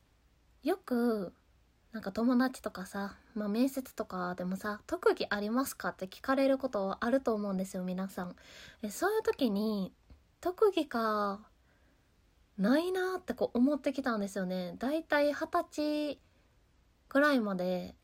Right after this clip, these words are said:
いや、二十二歳ぐらいまでかな。大学卒業するまで、特技を聞かれても、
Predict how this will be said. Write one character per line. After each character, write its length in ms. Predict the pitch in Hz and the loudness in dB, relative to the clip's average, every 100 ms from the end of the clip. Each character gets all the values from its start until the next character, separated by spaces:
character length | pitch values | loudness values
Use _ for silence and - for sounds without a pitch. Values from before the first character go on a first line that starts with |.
| _ - _ _ - | _ -20 _ _ -4
い 80 | 202 | 0
や、 60 | |
二 180 | 196 294 | 4 2
十 200 | 392 277 | 4 2
二 120 | 214 | 2
歳 260 | 233 330 370 | 0 0 2
ぐ 80 | 381 | 2
ら 80 | 330 | 2
い 40 | |
ま 120 | 226 | 2
で 100 | 196 | -2
か 120 | 180 | -4
な。 260 | 180 180 180 | -4 -4 -4
大 180 | 226 240 | -2 0
学 260 | 247 247 254 | 0 -2 -2
卒 220 | 247 254 | -2 -2
業 180 | 254 262 | -2 -2
す 140 | 285 | -2
る 140 | 285 | 0
ま 160 | 262 220 | 0 0
で、 320 | 226 226 214 - - - - - | -2 -2 -4 -10 -20 -20 -20 -4
特 280 | 359 381 285 | 0 2 2
技 160 | 233 | 2
を 60 | 202 | 0
聞 120 | - | -4
か 140 | 240 | -2
れ 100 | 220 | -2
て 120 | 196 185 | -2 0
も、 360 | 196 196 185 | 0 0 -4